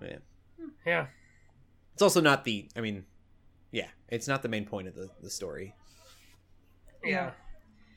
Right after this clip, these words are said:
Speaker 2: That's so
Speaker 3: Um,
Speaker 2: cool.
Speaker 3: That's our movie news. We don't have
Speaker 1: Cool.
Speaker 3: much, but that's all we got.
Speaker 1: Ninja Turtles.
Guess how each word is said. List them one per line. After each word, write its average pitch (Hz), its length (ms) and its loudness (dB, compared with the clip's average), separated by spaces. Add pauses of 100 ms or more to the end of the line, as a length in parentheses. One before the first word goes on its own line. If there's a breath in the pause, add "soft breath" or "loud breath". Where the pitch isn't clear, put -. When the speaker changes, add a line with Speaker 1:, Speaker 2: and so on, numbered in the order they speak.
(600 soft breath)
Speaker 2:
That's 247 220 0
so 254 80 -6
Speaker 3:
Um, 262 100 -6
Speaker 2:
cool. - 200 -12 (1000)
Speaker 3:
That's 311 360 2
our 302 120 2
movie 277 280 -4
news. 208 540 -6 (680)
We 175 80 -10
don't 220 160 -6
have 240 120 -2
Speaker 1:
Cool. 240 180 12
Speaker 3:
much, - 320 0
but 175 180 -6
that's 180 240 -8
all 185 60 -6
we 190 80 -6
got. 156 320 -6
Speaker 1:
Ninja 139 200 -4
Turtles. 123 420 2